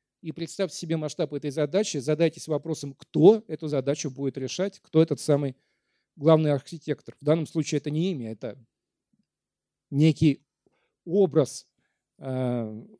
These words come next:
людей, органов власти или ещё кого-то, кто будет это делать. Когда мы начинаем работать над цифровыми технологиями в любой организации, первый же вопрос –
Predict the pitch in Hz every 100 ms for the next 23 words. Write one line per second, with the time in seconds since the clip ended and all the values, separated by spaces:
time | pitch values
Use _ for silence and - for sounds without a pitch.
0 | _ _ - 147 127 139 175 139 120 139
1 | 127 123 120 170 - 123 117 156 139 139
2 | 180 165 - 151 135 135 127 123 120 104
3 | - _ _ _ _ _ _ _ - -
4 | _ _ _ _ _ _ _ _ _ _
5 | - 156 214 220 220 214 202 202 196 196
6 | 202 190 175 - - _ 151 160 175 -
7 | 180 165 170 170 160 156 170 170 156 160
8 | 156 147 170 151 156 151 160 151 220 226
9 | 143 117 _ _ _ _ _ _ _ -
10 | 170 160 131 143 139 170 220 -